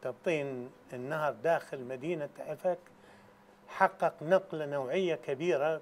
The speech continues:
بالمدينة، حتى، آه، بشهادة من المسؤولين الإداريين السيد المحافظ والسيد القائم مقام بلغوني أنه حتى، آه،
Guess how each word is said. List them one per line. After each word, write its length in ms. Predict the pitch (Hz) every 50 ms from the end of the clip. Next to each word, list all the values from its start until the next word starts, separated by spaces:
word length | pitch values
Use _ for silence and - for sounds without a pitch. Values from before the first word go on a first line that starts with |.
| 143
بالمدينة، 640 | 139 143 139 139 139 135 139 156 165 170 170 185 175 - - -
حتى، 580 | - 185 185 - - - 165 160 160 160 160 - - - - - - - -
آه، 320 | 147 131 135 135 131 139 160 156 135
بشهادة 600 | 120 113 - 165 139 123 147 156 139 131 135 131
من 260 | 131 127 127 127 127 - - - - - - - - - - - - -
المسؤولين 600 | 135 139 139 123 - - 147 135 139 156 147 131
الإداريين 580 | 135 135 123 117 131 127 123 123 147 139 139 135
السيد 340 | 117 - - 127 123 117
المحافظ 680 | 123 123 123 117 - - 147 135 - - 143 127 120 127
والسيد 340 | 117 - - 143 131 117
القائم 400 | 120 120 - - 143 131 127 127
مقام 420 | 127 123 - - 151 151 151 156 156 - - - - - - - - - - - - -
بلغوني 580 | 139 131 139 147 131 143 160 156 147 147 147
أنه 320 | 139 139 139 139 160 165 - - -
حتى، 380 | 185 180 - - - 156 151 151 - - - - - - - - - - - - - - - - - -
آه، 720 | - 147 139 135 135 135 131 139 - - 151 143 143 147